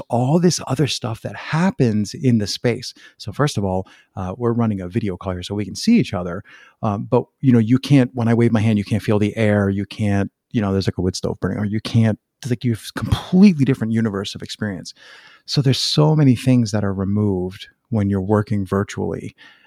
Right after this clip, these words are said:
And then so many constraints placed. It's like, "Oh, I'm supposed to be the host. You're supposed to be the guest. I'm supposed to be asking questions, and we're supposed to be talking, blah, blah, blah, blah."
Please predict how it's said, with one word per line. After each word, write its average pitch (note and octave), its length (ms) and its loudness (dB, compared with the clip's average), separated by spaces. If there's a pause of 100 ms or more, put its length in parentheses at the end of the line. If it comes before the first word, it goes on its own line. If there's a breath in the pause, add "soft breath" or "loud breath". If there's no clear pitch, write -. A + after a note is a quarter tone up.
(160 loud breath)
And G#2+ 160 4
then G#2 220 2
so C#3 400 0
many C#3 200 8
constraints A2+ 500 -2
placed. G2+ 420 -4
It's - 140 -6
like, G2 100 -6
"Oh, F#2 80 -12
I'm F#2+ 160 -6
supposed G#2+ 240 -2
to - 60 -16
be B2 80 0
the A#2 80 0
host. F#2+ 340 -6
You're G2 80 -6
supposed G#2+ 320 -10
to - 60 -20
be - 80 -12
the - 80 -8
guest. - 340 -14
I'm G#2+ 120 -8
supposed A#2 280 -12
to - 60 -20
be A#2 100 -6
asking B2 300 -4
questions, G2+ 540 -6
and G2+ 120 -8
we're G2 80 -14
supposed - 280 -14
to - 60 -20
be D#3 80 -8
talking, C3 540 -10
blah, G2+ 140 -12
blah, - 100 -14
blah, - 220 -16
blah." - 100 -20